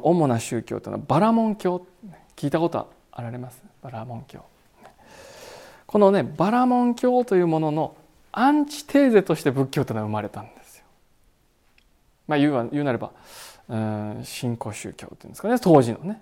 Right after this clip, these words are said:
仏教というのは新しい教えだったんですよ。それまでの既成の宗教を否定するというところから仏教が生まれた。で、このバラモン教という教えは、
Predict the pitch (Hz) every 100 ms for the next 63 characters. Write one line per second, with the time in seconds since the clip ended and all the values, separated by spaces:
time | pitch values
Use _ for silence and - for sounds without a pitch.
0 | _ - 117 - 80 - 120 _ _ _
1 | _ _ _ - - 151 156 240 277 -
2 | 208 - 120 127 104 - - 110 - -
3 | _ _ _ - - - - - - -
4 | _ _ _ _ _ _ _ _ _ _
5 | - 202 208 220 196 165 151 - - 202
6 | 202 196 - 202 - 139 143 - - 240
7 | 247 254 277 277 240 226 247 277 262 151
8 | 127 120 - 104 110 104 - - - _
9 | _ _ _ _ _ _ _ - - -
10 | - - 180 185 180 180 220 240 254 240
11 | 254 247 175 156 156 139 123 110